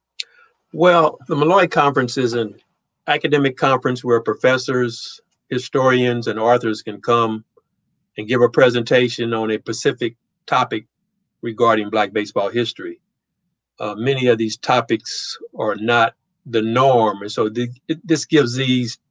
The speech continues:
people an opportunity to talk about something that's not in the mainstream. Uh, we, the conference lasts, uh, Friday and Saturday.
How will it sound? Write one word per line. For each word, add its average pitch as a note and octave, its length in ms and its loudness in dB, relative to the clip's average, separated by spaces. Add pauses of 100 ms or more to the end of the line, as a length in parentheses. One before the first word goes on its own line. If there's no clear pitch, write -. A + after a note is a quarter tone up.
people B2+ 400 2
an A#2 220 -4
opportunity A#2 640 -2
to G#2+ 100 -8
talk A2+ 280 0
about G#2 480 -2 (560)
something C#3 460 0
that's A2+ 180 2
not A#2+ 280 2
in A2+ 140 -4
the G#2+ 80 -2
mainstream. G#2+ 800 -4 (1300)
Uh, G#2+ 460 0 (2500)
we, D3 540 6 (640)
the C#3+ 100 -4
conference D3 380 0
lasts, C#3 800 2
uh, A2+ 400 -2 (500)
Friday C#3 460 0
and D3 80 -8
Saturday. C3 600 -4